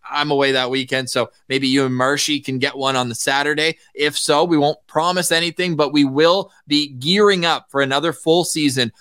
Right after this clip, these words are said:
of postcasts on Locked On Senators when the puck drops in Carolina on October eleventh. We are nineteen days away from Ottawa Senators regular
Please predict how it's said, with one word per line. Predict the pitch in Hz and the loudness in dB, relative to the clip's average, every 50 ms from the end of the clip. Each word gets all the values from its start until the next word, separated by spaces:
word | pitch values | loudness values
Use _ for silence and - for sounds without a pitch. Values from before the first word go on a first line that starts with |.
| - - _ - | -20 -20 _ -4
of | 135 143 143 139 _ | -2 -2 -2 -2 _
postcasts | - 135 131 127 123 - - 123 117 110 107 - - | -2 -2 -2 -2 -4 -6 -4 -4 -4 -4 -4 -8 -8
on | 123 120 120 | -8 -6 -2
Locked | 120 117 113 113 - 120 | -2 -2 -2 -2 -2 -2
On | 120 120 117 | -2 -2 -2
Senators | 110 - 151 151 151 151 143 151 151 131 - _ _ - | -2 0 0 0 0 0 0 -2 -2 -2 -4 _ _ -6
when | 127 127 127 | -4 -2 -2
the | 123 | -2
puck | 120 - - 151 151 - - | -4 -2 -2 -2 -2 -2 -2
drops | - 226 139 139 135 - - - - _ - | -2 0 0 0 -2 -4 -8 -14 -14 _ -6
in | 170 185 196 190 | -4 -4 -4 -4
Carolina | - - 180 175 170 160 151 151 147 147 139 135 123 113 - _ _ _ - | -4 0 2 2 4 4 2 2 2 2 2 0 -2 -4 -6 _ _ _ -4
on | 131 135 135 | -2 0 0
October | 131 127 123 - - - 147 143 143 135 143 143 135 131 - _ _ _ _ - | 0 -2 -4 -6 -6 -2 0 0 2 2 2 2 0 0 -4 _ _ _ _ -4
eleventh. | 143 143 143 139 139 139 135 131 113 110 98 92 104 | -2 -2 0 0 0 0 0 0 -2 -4 -10 -10 -8
We | 110 131 135 | -2 0 0
are | 131 123 120 | 2 0 0
nineteen | 117 120 127 127 135 160 156 - _ - - 147 147 147 147 147 143 135 | -2 -2 -2 -2 -2 -2 -4 -6 _ -16 -10 -8 -6 -6 -6 -6 -6 -4
days | 135 131 131 127 127 127 127 117 - - _ | -2 -2 0 0 0 -2 -2 -4 -8 -10 _
away | - 139 135 131 131 131 123 113 107 104 104 98 - _ _ _ _ _ _ | -4 -2 0 0 0 0 0 -2 -2 -4 -6 -8 -12 _ _ _ _ _ _
from | - 123 120 127 - - | -2 -2 -2 -2 -4 -4
Ottawa | - 127 131 143 147 151 156 143 | 0 2 2 2 2 2 0 0
Senators | - - 143 131 127 127 123 131 127 120 - - _ | 0 -2 -2 -2 -2 -2 -2 -4 -4 -4 -6 -12 _
regular | 120 117 120 123 120 117 127 131 127 127 117 | -6 -2 -2 -2 0 -2 -2 0 0 -2 -4